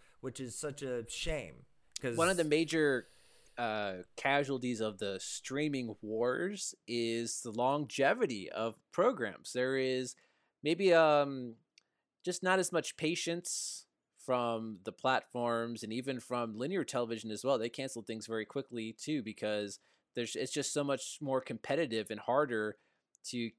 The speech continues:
Speaker 2: capture, um, a, a large enough audience to be considered successful. And back then, again, like, the, the, there was more freedom, at least in the two thousands, where you had, you know,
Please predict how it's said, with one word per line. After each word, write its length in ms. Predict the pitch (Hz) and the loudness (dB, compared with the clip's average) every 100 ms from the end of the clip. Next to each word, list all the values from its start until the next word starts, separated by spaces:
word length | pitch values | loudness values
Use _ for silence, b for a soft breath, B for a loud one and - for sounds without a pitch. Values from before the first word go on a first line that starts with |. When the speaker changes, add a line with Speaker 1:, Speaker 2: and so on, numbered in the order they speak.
| - | -6
Speaker 2:
capture, 800 | 127 123 - - 120 117 113 - | 0 0 -2 -6 -4 -2 -2 0
um, 520 | 113 110 107 104 104 - _ _ _ _ | 0 0 -2 -4 -10 -16 _ _ _ _
a, 260 | 110 107 104 - _ - | -2 -2 -4 -10 _ -8
a 80 | 110 | -2
large 340 | 120 131 135 | 2 2 2
enough 180 | 135 113 | -2 0
audience 540 | 123 143 160 120 104 - | 4 6 4 0 -4 -6
to 60 | |
be 100 | 110 | -8
considered 460 | 110 113 - 117 113 | -10 -8 -6 -4 -4
successful. 840 | - 107 - 185 208 - - - _ _ _ _ _ | -6 -8 0 0 0 -4 -12 -16 _ _ _ _ _
And 180 | 104 107 | -8 0
back 220 | 123 120 | 0 2
then, 140 | 170 139 | 0 0
again, 340 | 127 170 139 | 2 2 4
like, 260 | 117 110 - | 0 0 -8
the, 100 | 101 _ 120 | -12 _ -4
the, 300 | 117 110 95 | -2 -2 -2
there 100 | 120 | 0
was 200 | 127 117 | 0 0
more 140 | 135 | -2
freedom, 800 | 117 - 170 202 160 131 120 120 - _ _ _ 135 | -2 -4 -4 0 2 0 -2 -6 -12 _ _ _ -6
at 140 | 127 | -4
least 420 | 131 127 127 - | -2 0 -2 -6
in 220 | - 127 120 | -6 -6 -4
the 80 | |
two 200 | - 127 | -6 -8
thousands, 580 | 117 127 139 139 120 110 | 0 2 4 2 -2 -6
where 120 | 120 | -4
you 140 | 113 107 | -4 -4
had, 340 | 135 143 139 - _ - | 2 2 2 -8 _ -8
you 160 | |
know, 60 | 127 | -6